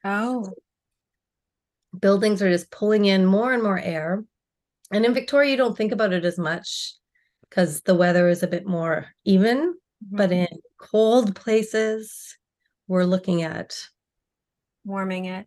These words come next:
Speaker 1: and, yeah.
Speaker 2: heating it and cooling it, which is extremely expensive.
Speaker 1: Right, right. So we've doubled our air exchange, which,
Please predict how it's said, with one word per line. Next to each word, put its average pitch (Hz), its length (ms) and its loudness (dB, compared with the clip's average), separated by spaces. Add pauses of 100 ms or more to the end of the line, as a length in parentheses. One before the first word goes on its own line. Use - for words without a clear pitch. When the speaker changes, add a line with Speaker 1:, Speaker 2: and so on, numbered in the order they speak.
(140)
Speaker 1:
and, 180 240 -12 (400)
yeah. - 180 -12
Speaker 2:
heating 247 300 0
it 226 300 -2 (180)
and 202 220 2
cooling 202 340 2
it, 151 160 0
which 185 220 -4
is 156 200 -4
extremely 185 600 2
expensive. - 600 -8 (380)
Speaker 1:
Right, 185 300 -12 (480)
right. 196 320 -10 (1160)
So 202 520 2
we've 208 280 -2
doubled 254 500 2
our 202 500 0
air 202 260 -2
exchange, 170 800 -8
which, - 360 -10